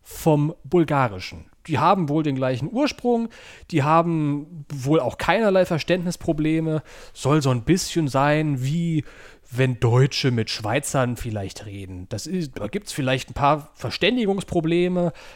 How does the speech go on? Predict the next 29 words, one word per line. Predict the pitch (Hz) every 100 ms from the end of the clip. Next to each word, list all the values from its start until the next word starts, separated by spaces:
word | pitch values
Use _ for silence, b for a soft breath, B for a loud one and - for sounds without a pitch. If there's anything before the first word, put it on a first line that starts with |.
| B
aber | 139 131
wenn | 120 131
man | 135 127 123 - B B
sich | 135 117
Mühe | 127 139 185 196
gibt | 147 156 160 -
und | 139 123
irgendwie | 165 156 131 123
seinen | 127 135 135 131 120
Dialekt | 131 123 135 -
ein | 139
bisschen | 139 - 131 123
zurücknimmt | 117 127 156 135 139 139 135
und | 120 113 - B B B
vielleicht | 127 135 -
nur | 131 127
etwas | - 113
einfachere | 117 156 139 127 117
Sprache | - 123 151 151
benutzt, | 139 135 135 - - B B
dann | 120 120
können | 123 147
sich | 151 -
Nordmazedonier | 113 120 127 120 127 113 120 131 123 123
und | 110
Bulgaren | 117 113 107 110 110 107
sehr | 104 131 175 135
gut | 170 214
verstehen. | 113 95 - 85 113